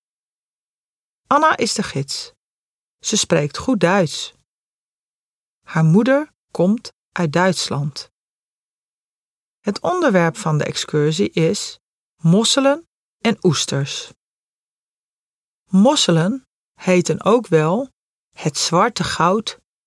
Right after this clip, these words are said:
uit de zee, omdat ze belangrijk zijn voor Nederland. Ook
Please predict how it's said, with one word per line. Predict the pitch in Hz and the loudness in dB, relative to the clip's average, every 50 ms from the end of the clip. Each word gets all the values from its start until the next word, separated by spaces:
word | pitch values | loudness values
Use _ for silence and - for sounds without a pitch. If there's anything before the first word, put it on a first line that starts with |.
| _ | _
uit | - - 170 170 147 | -4 -2 0 0 0
de | - 147 | 0 -2
zee, | 147 151 170 160 165 156 170 165 - _ _ _ _ _ _ _ _ _ _ _ _ _ _ _ _ _ _ _ _ _ - | 0 2 2 4 4 2 0 -2 -8 _ _ _ _ _ _ _ _ _ _ _ _ _ _ _ _ _ _ _ _ _ -2
omdat | - 175 165 160 175 185 - | 0 2 4 4 4 2 0
ze | - - 156 | 0 0 0
belangrijk | 147 139 147 147 160 180 226 240 240 233 233 233 214 | 0 2 2 4 4 4 2 2 2 0 0 -2 -2
zijn | - - 202 190 196 214 226 240 220 | -2 -2 0 0 2 2 0 -2 -4
voor | - - - - 165 | -10 -8 -2 0 2
Nederland. | 156 160 170 170 160 143 143 135 143 143 135 151 - - - - _ _ _ _ _ _ _ _ _ _ _ _ _ _ _ _ _ _ - | 4 4 4 4 2 2 0 -2 -2 -4 -4 -6 -8 -12 -16 -20 _ _ _ _ _ _ _ _ _ _ _ _ _ _ _ _ _ _ -2
Ook | - 214 262 311 - - - _ | 0 2 2 0 -2 -6 -16 _